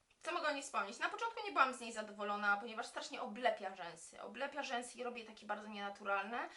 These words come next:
Teraz maskary, wszystkie te maskary, które robią nasze rzęsy wielkie, y,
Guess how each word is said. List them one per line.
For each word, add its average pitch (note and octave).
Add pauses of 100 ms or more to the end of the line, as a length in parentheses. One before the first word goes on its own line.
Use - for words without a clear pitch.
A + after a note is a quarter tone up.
(320)
Teraz D4+
maskary, C#4
wszystkie G4+
te F#4
maskary, C#4
które A#3+
robią A#3
nasze A#3
rzęsy A#3+ (680)
wielkie, G#3+
y, G3